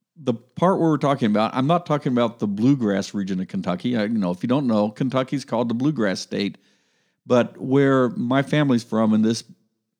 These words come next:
part of Kentucky is referred to as the mountains. It's coal country.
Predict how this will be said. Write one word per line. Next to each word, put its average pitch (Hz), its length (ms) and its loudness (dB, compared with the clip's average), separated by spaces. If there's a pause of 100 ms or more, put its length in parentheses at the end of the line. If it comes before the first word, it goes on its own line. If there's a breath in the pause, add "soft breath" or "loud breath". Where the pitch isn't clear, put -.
part 135 300 0
of 117 240 0
Kentucky 113 600 0
is 107 400 2
referred 110 500 -2
to 113 180 2
as 113 180 -2
the 113 80 -2
mountains. 98 500 0
It's 151 200 -6
coal 170 380 2
country. 90 440 -6